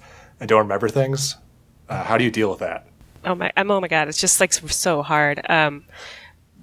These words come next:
Speaker 2: we try to introduce very important information,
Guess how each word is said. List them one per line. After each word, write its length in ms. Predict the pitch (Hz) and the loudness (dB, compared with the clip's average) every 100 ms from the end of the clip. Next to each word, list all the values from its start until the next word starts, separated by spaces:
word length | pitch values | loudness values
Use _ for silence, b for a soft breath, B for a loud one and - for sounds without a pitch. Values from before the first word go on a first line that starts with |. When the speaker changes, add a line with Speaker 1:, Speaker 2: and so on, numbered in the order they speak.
| - | -8
Speaker 2:
we 480 | 190 185 185 190 190 | -2 0 2 2 0
try 460 | - - 170 160 160 | -2 0 2 2 2
to 320 | - 156 - | -2 -2 -4
introduce 680 | 165 - 165 165 160 165 - | -6 -4 -2 0 2 2 0
very 400 | - 156 160 156 | 2 2 4 2
important 600 | 156 - 156 156 156 - | 0 -2 -2 -4 -10 -4
information, 840 | 165 156 165 165 165 185 175 180 | -6 -4 -2 -2 0 2 0 0